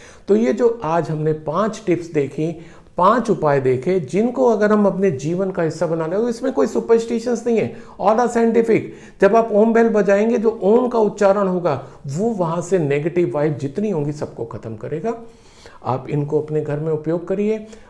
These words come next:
अपने घर से negative energy हटाइए, अपने घर में सुख, समृद्धि, शांति लाइए। आप सब तरक्की करें। Wish you all the best, stay healthy, stay happy। पर एक चीज़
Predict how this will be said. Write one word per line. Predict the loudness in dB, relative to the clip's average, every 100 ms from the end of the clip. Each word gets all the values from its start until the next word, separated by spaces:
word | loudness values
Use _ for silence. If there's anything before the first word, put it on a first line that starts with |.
| -14
अपने | -8 -6
घर | -6 -6
से | -4 -4
negative | -4 -2 -2 0
energy | 0 0 0
हटाइए, | 0 2 0 2 0 0 -10 -20 -8
अपने | -6 -4 0 0
घर | 2 -2
में | -2 -4
सुख, | -2 -2 -2
समृद्धि, | -6 -4 -2 0 -2 -4
शांति | 0 4 4 2 2
लाइए। | 2 2 0 -2 -10 -10
आप | -8 -4
सब | -6 -2
तरक्की | 0 0 0 -2
करें। | -2 0 0 -4 -8 -20 -20 -20 -14
Wish | -10 -10
you | -2 2
all | 4 4
the | 2
best, | 2 0 -6 -20 -20 -20 4
stay | 6 6
healthy, | 4 2 0 -2
stay | -4 -4 0 2
happy। | 0 0 -2 -2 -10 -6
पर | 0
एक | 0 0
चीज़ | -6